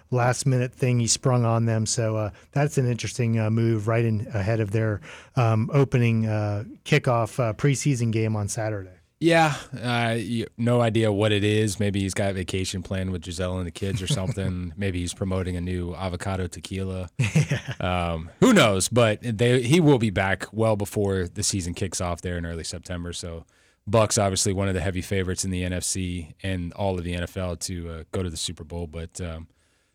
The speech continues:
Speaker 2: definitely something to watch, especially with, uh, Kyle Trask and his issues, uh, in preseason camp or in camp thus far,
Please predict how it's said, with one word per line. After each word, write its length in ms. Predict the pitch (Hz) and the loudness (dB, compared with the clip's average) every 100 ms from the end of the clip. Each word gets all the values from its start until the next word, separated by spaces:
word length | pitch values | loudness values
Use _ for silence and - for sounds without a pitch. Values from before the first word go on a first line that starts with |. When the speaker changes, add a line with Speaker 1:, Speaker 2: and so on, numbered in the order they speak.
| _ | _
Speaker 2:
definitely 360 | 120 110 113 101 | 2 4 2 2
something 300 | 110 92 101 | 2 2 0
to 60 | |
watch, 320 | 95 98 95 | 2 2 2
especially 460 | - - 120 - 110 | 0 2 2 4 4
with, 340 | 104 98 - | 4 0 -2
uh, 200 | 101 92 | -2 -2
Kyle 300 | 87 113 101 | -2 0 2
Trask 480 | 85 110 101 90 - | 0 0 0 0 -2
and 220 | 98 90 | -4 -4
his 540 | 80 - 104 107 87 78 - | -8 -10 -2 -2 -2 -6 -4
issues, 640 | 92 - 92 85 85 - _ _ _ - | -2 -2 -4 -4 -4 -6 _ _ _ -10
uh, 280 | 87 85 82 | -6 -4 -4
in 180 | 95 87 | -6 -6
preseason 480 | - 90 95 82 82 | -4 -4 -4 -6 -6
camp 300 | 92 85 - | -6 -6 -6
or 140 | 104 87 | -4 -4
in 60 | |
camp 260 | - 92 78 | -4 -6 -6
thus 180 | 90 - | -6 -6
far, 360 | 87 85 80 | -8 -10 -12